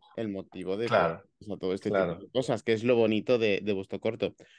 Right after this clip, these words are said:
Speaker 1: Oye, y qué, bueno, y, y después de esta buena experiencia, ¿qué va? Eh, ¿ya tenéis alguna cosilla o ya estáis pensando en algo o todavía os estáis viendo un poco que calma, calma, piano, piano?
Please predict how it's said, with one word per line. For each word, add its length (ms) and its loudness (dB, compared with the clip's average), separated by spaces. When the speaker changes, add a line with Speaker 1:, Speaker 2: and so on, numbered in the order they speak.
Speaker 1:
Oye, 300 6
y 180 2
qué, 460 4
bueno, 280 2
y, 220 0
y 260 -4
después 360 -2
de 60 -2
esta 160 2
buena 180 2
experiencia, 720 -2
¿qué 120 0
va? 300 2
Eh, 300 -2
¿ya 100 2
tenéis 220 -2
alguna 260 -4
cosilla 720 0
o 80 4
ya 100 2
estáis 240 -10
pensando 380 -4
en 100 0
algo 300 4
o 120 4
todavía 360 2
os 80 -6
estáis 680 0
viendo 480 0
un 140 -2
poco 640 4
que 220 -4
calma, 360 2
calma, 320 0
piano, 300 -2
piano? 280 -4